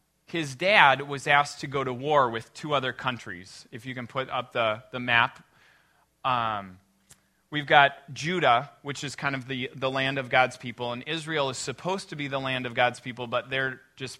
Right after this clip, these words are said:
basically thumbing their nose at God, and they really are following other gods. And now, in the top, we've got Assyria, also called Aram,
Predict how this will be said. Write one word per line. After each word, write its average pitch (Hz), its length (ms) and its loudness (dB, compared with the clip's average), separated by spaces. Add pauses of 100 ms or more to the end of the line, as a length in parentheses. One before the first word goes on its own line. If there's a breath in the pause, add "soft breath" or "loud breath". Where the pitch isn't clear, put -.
(140)
basically 123 560 -8
thumbing 117 380 -8
their 110 120 -6
nose 107 260 -8
at 107 200 -6
God, 104 260 0
and 101 140 -12
they 98 100 -12
really 113 400 -8
are 104 80 -2
following 107 540 -4
other 131 240 -6
gods. 98 480 -4 (680 soft breath)
And 151 160 2
now, 165 500 6
in 156 100 -6
the 143 80 -6
top, 190 320 2
we've 151 140 -8
got 139 260 2
Assyria, 185 680 0 (600)
also 143 280 0
called 135 340 -2
Aram, 165 560 0